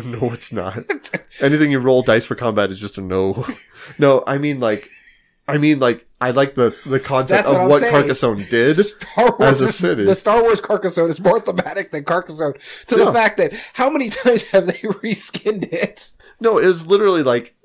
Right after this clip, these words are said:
Speaker 1: I, like, the history of Carcassonne, the French city, 'cause I like the game so much, I actually looked into the history. It's literally, like,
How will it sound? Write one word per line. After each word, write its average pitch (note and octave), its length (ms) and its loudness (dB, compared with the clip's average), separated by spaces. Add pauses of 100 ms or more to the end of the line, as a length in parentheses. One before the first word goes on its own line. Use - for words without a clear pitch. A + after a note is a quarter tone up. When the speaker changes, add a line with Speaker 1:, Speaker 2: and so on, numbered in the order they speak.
(100)
Speaker 1:
I, C#3 260 -2
like, C3+ 260 0
the C3 160 2
history C3 600 0
of A2+ 180 0
Carcassonne, B2 800 -2
the A2 80 -8
French B2 320 -2
city, - 480 -6
'cause C3+ 160 0
I A#2+ 60 2
like D3+ 180 0
the C#3+ 80 -6
game C3 160 -6
so C3+ 100 -6
much, B2+ 140 -6
I G#2 100 0
actually A2 220 -6
looked A2 240 -4
into G#2 140 -8
the G2 100 -4
history. B2 400 -6 (320)
It's D3 180 -2
literally, C#3 480 0
like, A2 300 -2